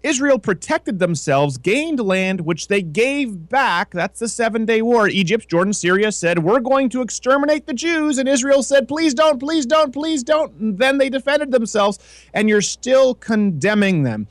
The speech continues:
And then to this day, Ahmadinejad said that Israel must be wiped off the face of the map, that they will be eliminated, and now they're looking for nuclear capabilities. And we have an administration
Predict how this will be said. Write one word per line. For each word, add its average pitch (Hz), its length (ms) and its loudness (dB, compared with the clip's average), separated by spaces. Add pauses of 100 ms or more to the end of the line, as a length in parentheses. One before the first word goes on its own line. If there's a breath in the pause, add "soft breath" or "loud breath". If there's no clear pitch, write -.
(160 soft breath)
And 196 160 -2
then 247 160 2
to 202 100 0
this 214 320 -2
day, 135 440 0 (220 soft breath)
Ahmadinejad 226 840 0
said 185 160 -4
that 196 160 -2
Israel 196 680 0
must 180 440 0
be 214 120 -2
wiped 190 380 0
off 196 160 -2
the 175 80 -2
face 185 340 -2
of 165 80 -8
the 156 80 -2
map, 165 320 -4 (220 soft breath)
that 123 160 -4
they 175 160 2
will 190 140 0
be 175 260 -2
eliminated, 160 580 2 (160 soft breath)
and 143 160 0
now 240 220 2
they're 233 200 2
looking 196 260 -2
for 165 140 -4
nuclear 165 400 2
capabilities. 113 600 -2
And 135 80 -2
we 165 60 2
have 165 100 0
an 147 80 0
administration 175 800 0